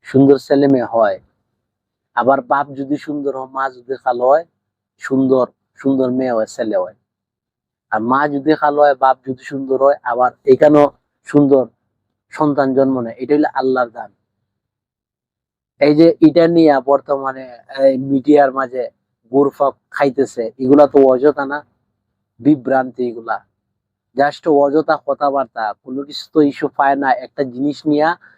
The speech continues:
মানে হইচই করা, ওই ইডে হইতেছে বা আমরা বাঙালির কালচার। দেশ যারোগে ধ্বংস হইয়া এই নামে কোনো দেখার নাই। আর বউ তালাক হইলে ফুত আমার এই তিনটা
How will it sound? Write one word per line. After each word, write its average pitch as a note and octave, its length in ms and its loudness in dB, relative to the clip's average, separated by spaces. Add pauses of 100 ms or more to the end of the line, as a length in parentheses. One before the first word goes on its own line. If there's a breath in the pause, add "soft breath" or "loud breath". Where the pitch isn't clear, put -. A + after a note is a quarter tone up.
(220 soft breath)
মানে C#3 180 0
হইচই D3 460 0
করা, C#3 260 4
ওই C3+ 140 4 (100)
ইডে C#3+ 220 4
হইতেছে C3+ 400 0
বা C3 160 0 (460)
আমরা C3 180 0
বাঙালির C3+ 460 -6
কালচার। A2+ 440 -8 (1120)
দেশ D3+ 240 2 (100)
যারোগে F3 440 2 (640)
ধ্বংস F3 360 0
হইয়া E3 300 2 (520)
এই D#3 160 0
নামে D#3+ 300 -2
কোনো E3+ 240 -2 (840)
দেখার D3+ 440 0
নাই। E3+ 220 2 (160)
আর C3+ 200 0
বউ C#3 260 2
তালাক E3+ 320 2
হইলে E3 200 2
ফুত E3+ 260 -6
আমার C3 240 -4
এই B2+ 140 -4
তিনটা G#2+ 500 -14